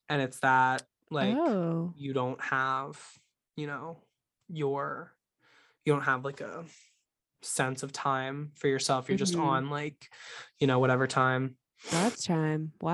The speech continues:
Speaker 1: Yeah,
Speaker 2: Wow.
Speaker 1: God's time, baby.
Speaker 2: That's
Speaker 1: And yeah.
Speaker 2: crazy.
Speaker 1: And also something that was also kinda got me involved was we had, we had school masses, obviously. And so we had those about once a month.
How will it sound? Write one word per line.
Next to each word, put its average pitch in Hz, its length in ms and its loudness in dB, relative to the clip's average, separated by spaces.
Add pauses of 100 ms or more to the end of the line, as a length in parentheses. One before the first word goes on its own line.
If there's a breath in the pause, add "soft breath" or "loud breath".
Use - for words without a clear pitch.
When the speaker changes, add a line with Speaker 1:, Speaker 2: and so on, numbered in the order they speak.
(120)
Speaker 1:
Yeah, 185 140 6
Speaker 2:
Wow. - 0 -
Speaker 1:
God's 151 300 6
time, 139 220 4
baby. 143 420 4 (180)
Speaker 2:
That's - 160 -4 (100)
Speaker 1:
And 190 120 8
yeah. 175 280 8
Speaker 2:
crazy. 160 260 0 (640 loud breath)
Speaker 1:
And 165 160 6
also 180 360 8
something 165 260 6
that 147 120 8
was 143 380 4
also 147 280 2
kinda 143 220 0
got 135 200 2
me 143 80 -2
involved 135 460 0
was 131 720 2 (600)
we 151 100 8
had, 147 460 8
we 160 100 2
had 156 220 4
school 143 220 2
masses, 131 460 -2
obviously. 190 640 2
And 156 180 2
so 143 280 4
we 139 120 0
had 156 160 4
those 190 160 2
about 151 180 2
once 143 220 -4
a 135 40 -4
month. 139 440 -2